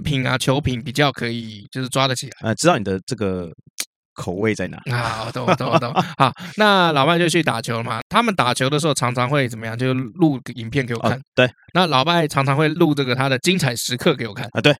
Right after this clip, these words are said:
Speaker 1: 哎，对，像比如说这个，有点像手游，有没有？
Speaker 2: 哎。
Speaker 1: 就打完一场完了以后，有没有？啊，他会有个这个精彩时刻。
Speaker 2: 呃，对，我们就投三分球，哎，给你看一下。
Speaker 1: 哎，给我看一下。
Speaker 2: 我打球不是打假的。
Speaker 1: 哎，对，对，对。然后我大概每个礼拜几乎，几乎老麦都会给我看。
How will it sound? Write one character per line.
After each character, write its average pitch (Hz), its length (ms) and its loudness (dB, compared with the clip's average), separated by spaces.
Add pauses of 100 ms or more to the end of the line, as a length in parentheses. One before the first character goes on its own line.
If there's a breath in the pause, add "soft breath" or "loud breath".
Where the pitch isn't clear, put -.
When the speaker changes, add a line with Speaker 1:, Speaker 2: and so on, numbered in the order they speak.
(240 soft breath)
Speaker 1:
哎， 123 180 0
对， 131 240 2
像 156 200 0
比 139 120 -2
如 135 140 -2
说 147 280 2
这 143 140 -2
个， 139 100 -2 (120)
有 165 100 4
点 156 80 4
像 170 140 0
手 120 240 -2
游， 117 160 -6
有 120 60 -8
没 117 80 -10
有？ 110 140 -12 (120)
Speaker 2:
哎。 117 120 0
Speaker 1:
就 156 120 4
打 123 240 0
完 131 180 2
一 - 20 -2
场 135 220 -4
完 117 160 -8
了 127 80 -6
以 120 140 -10
后， 127 160 -6
有 117 40 -14
没 117 100 -14
有？ 113 80 -12
啊， 139 200 -2
他 135 120 0
会 147 140 2
有 120 60 -4
个 127 120 -6
这 131 100 -4
个 123 80 -4
精 196 200 -2
彩 147 200 -4
时 - 160 -10
刻。 131 140 -6 (200)
Speaker 2:
呃， 123 80 -2
对， 131 220 6
我 104 80 0
们 104 80 -2
就 101 120 -4
投 - 140 0
三 160 180 6
分 170 140 4
球， 95 200 2
哎， 98 140 -6
给 101 100 -6
你 92 80 -2
看 87 220 -6
一 85 60 -10
下。 - 100 -4
Speaker 1:
哎， 131 180 0
给 107 100 2
我 127 40 8
看 123 180 4
一 120 40 -2
下。 117 80 2
Speaker 2:
我 - 20 2
打 - 0 -
球 - 40 0
不 - 40 -2
是 113 80 -6
打 92 180 0
假 - 220 -8
的。 - 100 -14
Speaker 1:
哎， 127 220 2
对， 120 140 0
对， 123 120 -2
对。 120 220 -6
然 143 160 0
后 151 80 -10 (280)
我 143 160 0
大 202 100 4
概 247 80 2
每 147 220 2
个 147 100 2
礼 135 100 0
拜 147 160 4
几 143 140 -2
乎， 156 200 -2
几 165 120 0
乎 180 160 4
老 123 160 0
麦 143 120 0
都 127 100 2
会 127 80 -2
给 120 80 -6
我 110 40 -6
看。 - 160 -10